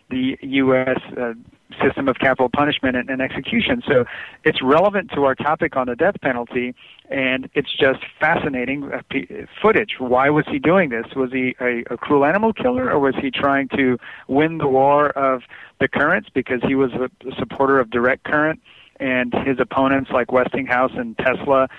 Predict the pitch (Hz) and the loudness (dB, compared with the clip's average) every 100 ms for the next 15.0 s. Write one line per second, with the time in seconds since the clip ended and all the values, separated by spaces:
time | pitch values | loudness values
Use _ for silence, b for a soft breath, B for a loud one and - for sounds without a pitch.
0 | B 131 123 120 123 120 - 127 120 - | B -2 0 2 2 2 0 -4 -6 -10
1 | - - - - 131 135 135 139 - 135 | -16 -20 -4 -2 0 2 2 0 -4 0
2 | 131 131 131 - 180 190 175 123 113 120 | 2 2 0 2 2 2 0 -2 -4 -6
3 | 107 - - 135 127 127 - 135 123 131 | -6 -10 -4 -2 0 -2 -2 -4 -4 -6
4 | 131 - 131 127 139 127 127 127 123 139 | -8 -8 -4 -2 -2 -4 -6 -4 0 0
5 | 143 135 135 156 - 123 120 123 123 165 | 0 2 4 4 2 0 0 -2 -2 0
6 | 156 117 B B B B B - 143 139 | 0 -2 B B B B B 0 2 4
7 | 139 131 B B B B B 180 220 233 | 4 2 B B B B B 2 4 4
8 | - 208 170 175 254 - 151 139 131 175 | 2 2 2 0 0 0 0 0 0 0
9 | 165 202 214 196 151 135 131 - 214 170 | 2 2 2 2 2 0 -2 2 2 0
10 | - 147 160 - 170 277 175 131 123 131 | -2 0 0 0 0 0 0 -4 -4 -2
11 | 170 180 156 165 196 123 117 135 131 123 | -2 -2 0 0 2 0 -2 -6 -8 -2
12 | 127 131 131 - 127 131 - 117 120 - | -2 -2 -6 -6 -6 -4 -2 -2 -2 -8
13 | 113 135 - 139 131 127 131 123 120 127 | -4 -4 -2 -4 -4 -6 -6 -4 -4 -4
14 | 123 143 - 110 110 110 113 117 127 | -2 -2 -2 -2 -4 -6 -6 -4 -6